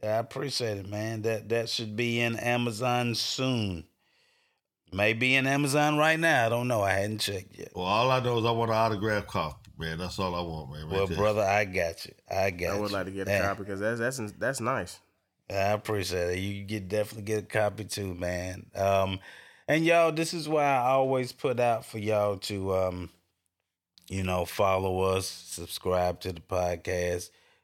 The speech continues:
Speaker 1: continue to tell your friends and family about it, and, and follow us on Facebook, because Facebook is where we do,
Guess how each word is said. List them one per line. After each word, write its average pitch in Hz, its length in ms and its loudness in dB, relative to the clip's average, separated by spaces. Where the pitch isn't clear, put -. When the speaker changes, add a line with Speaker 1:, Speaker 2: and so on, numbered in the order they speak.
Speaker 1:
continue 95 500 -2
to 82 60 -12
tell 92 160 -4
your 90 160 -4
friends 92 380 -6
and 87 140 -8
family 92 400 -4
about 90 340 0
it, 90 120 -6
and, 90 320 -4
and 87 200 -8
follow 92 400 2
us 90 140 -4
on 90 160 -4
Facebook, 101 600 -2
because 90 380 -2
Facebook 107 560 -4
is 87 140 -6
where 90 220 0
we 90 180 -2
do, 90 420 -4